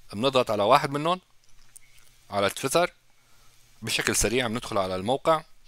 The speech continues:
بنشوف كم فولور عندهم، اوكي. بنلاقي انه الفولور عندهم أربعة آلاف وسبعمية، which is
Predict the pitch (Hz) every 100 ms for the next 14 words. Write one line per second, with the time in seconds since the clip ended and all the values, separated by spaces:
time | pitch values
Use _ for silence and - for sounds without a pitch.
0 | - - - - - - 117 110 - 127
1 | 131 107 120 117 147 180 _ - - -
2 | - - 123 151 - - - - - -
3 | - - - - 104 110 143 127 98 92
4 | 117 135 104 104 127 107 117 120 107 101
5 | 120 117 - 87 85 85 95 117 143